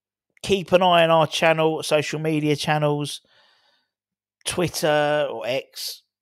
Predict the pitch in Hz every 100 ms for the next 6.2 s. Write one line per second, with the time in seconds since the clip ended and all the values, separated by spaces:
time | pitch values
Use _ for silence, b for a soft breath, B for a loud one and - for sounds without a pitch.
0 | _ _ _ _ _ _ _ _ _ 117
1 | 117 117 135 151 - 147 143 151 151 151
2 | 143 143 127 170 160 - - 143 135 -
3 | 147 143 139 - - 147 - _ b b
4 | b b b _ 139 147 147 - 160 156
5 | 156 - 208 - 247 208 135 117 120 123
6 | 131 131